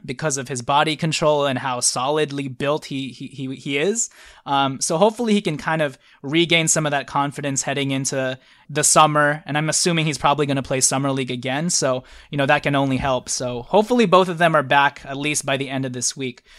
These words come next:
Um, with that said, do you think the Lakers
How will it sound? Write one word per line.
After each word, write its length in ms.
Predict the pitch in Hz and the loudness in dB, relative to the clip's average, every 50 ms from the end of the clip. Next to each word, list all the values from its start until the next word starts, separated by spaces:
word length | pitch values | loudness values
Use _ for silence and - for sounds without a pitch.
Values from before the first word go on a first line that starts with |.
| - - - | -20 -10 -2
Um, 240 | 160 160 160 160 143 | 2 2 2 2 0
with 140 | 175 175 170 | -2 2 4
that 220 | 220 233 254 220 | 6 4 6 4
said, 220 | - - 240 220 160 | 4 4 2 2 2
do 120 | 175 196 | 2 2
you 120 | 220 233 | 2 0
think 280 | 214 - - 277 302 - | 0 -2 -2 -4 0 2
the 100 | 226 202 | 2 4
Lakers 920 | 180 165 175 185 196 196 202 190 185 185 185 175 165 - - - - - | 4 6 6 4 4 4 4 4 4 6 4 2 0 -2 -4 -6 -8 -10